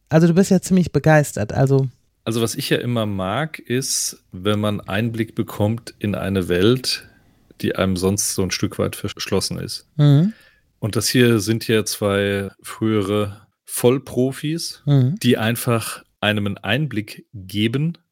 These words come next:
Speaker 2: wie sich das wohl anfühlt und hinter den Kulissen aussieht beim Radrennsport. Mit, mit all den Schwierigkeiten und Herausforderungen. Natürlich bin ich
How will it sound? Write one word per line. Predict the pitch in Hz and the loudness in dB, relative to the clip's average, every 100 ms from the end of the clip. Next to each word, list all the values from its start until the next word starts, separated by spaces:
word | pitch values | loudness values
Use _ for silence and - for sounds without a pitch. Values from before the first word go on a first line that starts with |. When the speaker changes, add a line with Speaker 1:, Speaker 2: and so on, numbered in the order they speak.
| _ | _
Speaker 2:
wie | - 95 117 | -14 -6 -4
sich | 120 120 - | -2 -2 0
das | 117 107 - | 0 0 0
wohl | 107 | 0
anfühlt | - 113 135 - 110 131 165 - - _ _ | 0 -2 -4 -2 2 2 0 -6 -18 _ _
und | - 101 | -6 -2
hinter | 117 113 | 0 2
den | 104 101 | 0 0
Kulissen | - 104 - 104 | 0 0 0 -2
aussieht | 90 117 - 107 117 123 - _ _ _ _ | -2 -2 0 0 -2 -4 -14 _ _ _ _
beim | 107 104 | -2 0
Radrennsport. | 117 127 90 92 - - - - _ _ - | 0 -2 -6 -6 -8 -8 -8 -12 _ _ -6
Mit, | 104 - | -6 -2
mit | 113 - | -4 2
all | 117 | 2
den | 135 113 | 4 2
Schwierigkeiten | - 127 127 - 120 117 117 | 0 0 0 0 -2 0 -4
und | 110 98 | -6 -4
Herausforderungen. | 107 92 123 - 135 127 127 113 131 143 139 123 - 107 - - - - | -4 0 0 0 0 2 2 0 0 -2 -4 -6 -8 -10 -12 -16 -12 -8
Natürlich | 107 113 107 | -2 -2 -2
bin | 117 117 | -2 -2
ich | 110 - | -2 -6